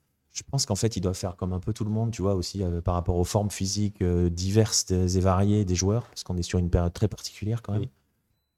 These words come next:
Speaker 1: Mais, euh, le fait que Dybala n'entre pas dans un match que l'Argentine maîtrise totalement,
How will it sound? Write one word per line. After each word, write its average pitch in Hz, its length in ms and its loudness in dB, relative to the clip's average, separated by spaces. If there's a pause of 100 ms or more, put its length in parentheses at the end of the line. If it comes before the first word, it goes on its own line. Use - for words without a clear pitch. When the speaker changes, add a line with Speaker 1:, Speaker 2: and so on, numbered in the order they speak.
(320)
Speaker 1:
Mais, 101 280 6
euh, 92 380 6
le 90 200 4
fait 139 200 6
que 117 180 6
Dybala 123 460 4
n'entre 101 280 -2
pas 123 160 4
dans 117 220 -2
un 110 60 0
match 113 260 0
que - 80 -4
l'Argentine 90 480 0
maîtrise 92 380 -2
totalement, 110 500 0